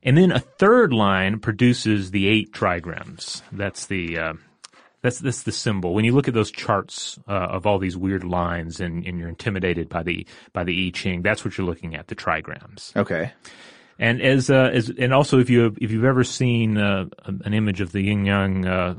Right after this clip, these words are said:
Speaker 1: symbol,
Speaker 2: Mm-hmm.
Speaker 1: and it's surrounded by these different, uh, line-based symbols, then those are the trigrams.
Speaker 2: Okay.
Speaker 1: You, you, you typically, you'll see that on just the, uh, the,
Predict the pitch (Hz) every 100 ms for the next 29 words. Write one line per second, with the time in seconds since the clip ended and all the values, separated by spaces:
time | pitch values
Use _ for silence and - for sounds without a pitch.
0 | - - 120 95 87 - _ 120 101 104
1 | - 104 101 101 101 90 90 90 87 87
2 | 90 90 87 95 95 90 87 101 90 82
3 | - - 98 95 95 90 87 92 85 -
4 | - - - 80 80 78 80 - - 104
5 | 95 95 90 90 85 82 - - 82 82
6 | - - - 101 - - 101 87 101 107
7 | 101 - 120 104 - 143 127 123 123 -
8 | 117 110 104 95 92 92 - 101 87 85
9 | 82 82 - - _ _ 95 92 87